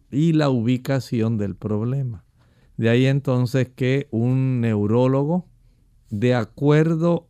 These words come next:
a lo presentado en una, un estudio de imágenes y de acuerdo a la observación del cuadro clínico,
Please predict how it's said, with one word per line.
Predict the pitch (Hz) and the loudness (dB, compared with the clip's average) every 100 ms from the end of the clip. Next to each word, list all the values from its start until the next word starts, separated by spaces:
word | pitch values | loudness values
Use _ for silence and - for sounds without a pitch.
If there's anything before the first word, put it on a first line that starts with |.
| - | -4
a | 123 135 | 0 2
lo | 143 131 | 2 0
presentado | - 120 110 117 104 98 117 117 120 127 - | -2 -2 0 -2 -2 -4 -2 0 0 -4 -4
en | 101 101 | -4 -2
una, | 107 113 117 113 110 101 101 - - | 0 0 0 0 0 -2 -6 -12 -14
un | - 107 117 120 | -6 -2 -2 -2
estudio | 107 - 131 117 123 113 | -4 -4 -2 0 2 0
de | 107 | 0
imágenes | 98 104 113 110 120 123 143 - _ _ - - - | -2 -2 -2 -2 -4 -4 -6 -8 _ _ -20 -20 -12
y | - 151 | 2 4
de | 165 | 4
acuerdo | 160 151 139 135 135 143 143 - | 2 0 0 2 2 0 -2 -4
a | 110 120 131 135 135 135 _ _ _ _ | -2 0 0 0 -4 -6 _ _ _ _
la | 117 117 | 0 0
observación | 101 - 113 101 98 92 117 117 123 123 - - | 0 -2 0 0 -2 -4 -2 0 0 -2 -8 -8
del | 98 107 98 | -4 -2 -4
cuadro | - 110 113 113 117 | -4 -2 0 -2 -4
clínico, | 123 104 104 110 - 135 | -4 -4 -4 -6 -8 -10